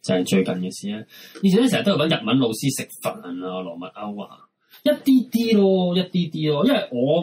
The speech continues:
我個 friend，即係住我附近咧，我咪話我個 friend 教日文教咗好多年嘅。噉啊，啊，啊，日文老師咧，佢都話，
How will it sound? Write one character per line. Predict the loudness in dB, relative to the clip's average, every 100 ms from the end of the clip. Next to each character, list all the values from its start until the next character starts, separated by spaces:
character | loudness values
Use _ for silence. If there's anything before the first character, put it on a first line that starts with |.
| -2
我 | -2 0
個 | 0
friend， | 2 2 4 4 2 0
即 | -2
係 | 0 2
住 | 2
我 |
附 | 0 -2
近 | 0 0 2
咧， | 0
我 | 0
咪 | -2
話 | -2
我 | -2
個 | -2
friend | 0 0
教 | 0 -4
日 | -6 -8
文 | -8
教 | -4 -4
咗 | -4
好 | -2
多 | -2
年 | -2 -8 -20
嘅。 | -20 -14 -14 -14 _ _ _ _ _ -2
噉 | 2
啊， | 2 2 0 -6 _ _
啊， | -2 2 4 4 2 0 -2
啊， | 0
日 | 0
文 | 0
老 | 0 0
師 | -2 0 2 4
咧， | 2
佢 | 2
都 | 2 2 2
話， | -2 -4 -8